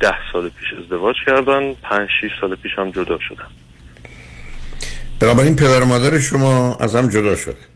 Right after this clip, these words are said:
Speaker 2: مادر شما رفته ازدواج
Speaker 1: بله.
Speaker 2: کرده، یه بچه آورده، جدا شده. شما در سن
Speaker 1: بله.
Speaker 2: بیست و پنج سالگی دختر دنبال بانویی هستید، سی و نه ساله، که دختر پونزده ساله داره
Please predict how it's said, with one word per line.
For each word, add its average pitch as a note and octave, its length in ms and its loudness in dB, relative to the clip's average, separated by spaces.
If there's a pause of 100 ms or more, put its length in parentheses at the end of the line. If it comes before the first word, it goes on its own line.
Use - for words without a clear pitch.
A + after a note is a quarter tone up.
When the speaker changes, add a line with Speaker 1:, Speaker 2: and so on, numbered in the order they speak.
Speaker 2:
مادر G2+ 320 2
شما C#3 240 2
رفته B2 260 4
ازدواج A#2 420 2
Speaker 1:
بله. A2 80 -6
Speaker 2:
کرده، A2+ 260 4
یه A2+ 120 4
بچه G#2+ 320 0
آورده، A2 300 2
جدا F2 340 0
شده. - 420 -14 (800)
شما B2 340 2
در B2 120 4
سن B2+ 200 0
Speaker 1:
بله. B2 160 2
Speaker 2:
بیست G2 140 -4
و - 100 -14
پنج G2+ 160 0
سالگی G2 680 2
دختر - 520 0
دنبال G2 520 2 (500)
بانویی A2+ 480 2
هستید، G2+ 380 0
سی - 180 -6
و F#2+ 80 4
نه F2+ 180 0
ساله، F#2 320 0
که A2+ 100 0
دختر F#2+ 360 2
پونزده D#2 480 -2
ساله D2 360 -4
داره - 220 -14